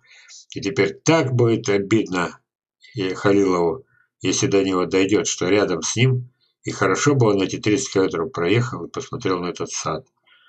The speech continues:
Потому что его слова: "Ничего им здесь невозможно, абрикосы железки умрут и умирают". Вот, с ним разобрались. А вот с этими женщинами разбираться не надо. Наш шанс попасть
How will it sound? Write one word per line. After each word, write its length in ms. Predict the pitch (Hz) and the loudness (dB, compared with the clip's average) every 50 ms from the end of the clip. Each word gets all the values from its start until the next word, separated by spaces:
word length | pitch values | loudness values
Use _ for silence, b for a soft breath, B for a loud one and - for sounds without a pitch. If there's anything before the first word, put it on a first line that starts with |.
| b b b _ _ | b b b _ _
Потому 360 | - 90 - 82 85 110 123 | -8 -6 -4 -2 0 2 2
что 180 | 120 - 120 | 2 2 2
его 280 | 117 110 104 98 101 98 | 2 4 4 4 2 0
слова: 520 | 95 - - 92 92 92 92 87 87 - _ _ _ _ _ _ _ _ _ _ _ _ | -2 -4 -4 -4 -2 -2 -2 -4 -6 -8 _ _ _ _ _ _ _ _ _ _ _ _
"Ничего 720 | - 95 107 110 123 - - - - 113 110 110 104 95 87 | -6 -4 -4 -4 -2 0 0 2 2 2 4 4 4 4 2
им 180 | 82 80 82 | 0 -4 -6
здесь 360 | 80 78 78 85 82 - - 85 | -10 -8 -8 -8 -6 -6 -8 -6
невозможно, 640 | 85 85 87 90 85 104 123 135 131 127 113 98 | -4 -2 -2 -2 0 2 2 2 2 2 0 -2
абрикосы 560 | 90 85 85 90 87 - - 98 95 - - 82 | -4 -4 -4 -4 -4 -2 -2 -2 -2 -2 -2 -2
железки 520 | 87 90 85 85 80 78 - - - 82 | -2 0 0 -2 -2 -4 -6 -8 -4 -4
умрут 580 | 82 85 85 85 90 87 92 104 131 135 - - | -2 -2 0 0 0 2 4 4 2 2 0 -2
и 40 | 87 | -6
умирают". 640 | 85 82 82 85 85 90 110 123 127 120 123 - - _ b b b b b b b b b b b _ - | -6 -6 -6 -6 -2 0 2 2 2 2 0 -2 -6 _ b b b b b b b b b b b _ -8
Вот, 320 | 92 92 92 92 90 85 - - - - _ - - - | -4 -2 -2 -2 -2 -4 -6 -12 -20 -20 _ -20 -20 -16
с 240 | - - - - - | -14 -10 -10 -6 -2
ним 180 | 107 110 110 98 | -2 0 0 0
разобрались. 720 | 95 87 85 92 85 80 87 85 82 80 78 78 - - - 123 | 0 0 0 -2 -2 0 0 0 0 -2 -4 -6 -10 -12 -8 -6
А 60 | 92 | -2
вот 160 | 90 92 90 - | -2 -2 -2 -4
с 360 | - - - 87 80 - 101 | -6 -10 -12 -10 -6 -2 -2
этими 300 | 101 98 - 90 87 85 | 0 0 -2 -4 -4 0
женщинами 440 | 92 120 117 120 - 92 85 85 85 | 2 2 2 2 0 -2 -2 -2 -4
разбираться 440 | 80 82 92 98 101 98 - 98 | -2 0 0 0 0 0 -2 -6
не 100 | 90 90 | -6 -6
надо. 340 | 87 87 85 80 76 76 - b b b b b b b _ - | -6 -4 -6 -6 -6 -10 -14 b b b b b b b _ -8
Наш 280 | 85 90 95 90 - | -4 -2 -2 -2 -2
шанс 460 | - - 113 117 120 120 - - - _ _ _ _ _ _ _ _ _ | 0 0 2 2 2 2 -2 -6 -12 _ _ _ _ _ _ _ _ _
попасть 640 | - 87 - - 107 107 107 - - - - - | -4 -4 -2 0 0 2 2 0 -2 -6 -10 -16